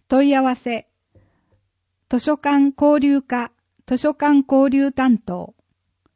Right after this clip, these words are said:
電話、八一の三一一一。ファックス、八二の零九六六。年四回開催する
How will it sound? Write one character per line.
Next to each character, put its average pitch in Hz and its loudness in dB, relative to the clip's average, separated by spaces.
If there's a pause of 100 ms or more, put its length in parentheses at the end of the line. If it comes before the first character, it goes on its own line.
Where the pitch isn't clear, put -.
(200)
電 254 4
話、 240 -4 (280)
八 311 -2
一 285 -2
の 277 0 (120)
三 302 2
一 220 -4
一 214 -4
一。 185 -12 (680)
フ - -8
ァ - -2
ッ 302 -6
ク - -12
ス、 175 -16 (180)
八 233 -2
二 277 6
の 254 0 (160)
零 285 -2
九 302 -4
六 185 -6
六。 190 -10 (1600)
年 277 2
四 277 2
回 294 -4
開 262 -2
催 254 -4
す 240 -8
る 226 -4